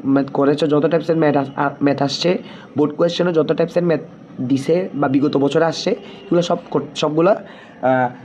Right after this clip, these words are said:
প্র্যাকটিস করে যাবা, সবগুলা পড়ে যাবা, ওখান থেকে কমন আসার সম্ভাবনা বেশি। এরপরে আমি আরেকটা কথা বলবো, আম, তোমাদের প্রিপারেশনের ক্ষেত্রে গিয়ে তোমরা হচ্ছে, আম, বিগত বছরের যে কোয়েশ্চেনগুলো দেখতে পারো, যেমন হচ্ছে,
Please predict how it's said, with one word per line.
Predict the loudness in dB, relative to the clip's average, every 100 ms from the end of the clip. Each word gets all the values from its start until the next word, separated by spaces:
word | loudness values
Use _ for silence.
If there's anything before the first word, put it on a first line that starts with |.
| -20 -4
প্র্যাকটিস | -4 -2 -2
করে | 0 4
যাবা, | 4 2
সবগুলা | 0 0 2
পড়ে | 4 4 4
যাবা, | 4 2
ওখান | 2 0
থেকে | -2 0
কমন | 0 2
আসার | 0
সম্ভাবনা | 0 0 2 2
বেশি। | 0 -2 -6 -12 -18 -18 -18 -20 -2
এরপরে | -2 2 2
আমি | 4 2
আরেকটা | 2 0
কথা | 0 2
বলবো, | 2 2 2 0 0
আম, | 0 2 2 2 2 0 -4 -16 -20 -20 -20 -8 0
তোমাদের | 2 4 4 2 -2 -14 -6
প্রিপারেশনের | -4 0 0 0 2 2 0
ক্ষেত্রে | -6 -4 -2
গিয়ে | 2 2 2 0 -6 -20 -6
তোমরা | 0 2
হচ্ছে, | 2 2 2 2 -4 -20 -20 -20 -8
আম, | 0 4 4 0 -4 0
বিগত | 2 2 0
বছরের | 2 2 2 2
যে | 0
কোয়েশ্চেনগুলো | 2 0 2 2 2
দেখতে | 2 0 0
পারো, | 2 2
যেমন | 4 4 4
হচ্ছে, | 2 0 0 0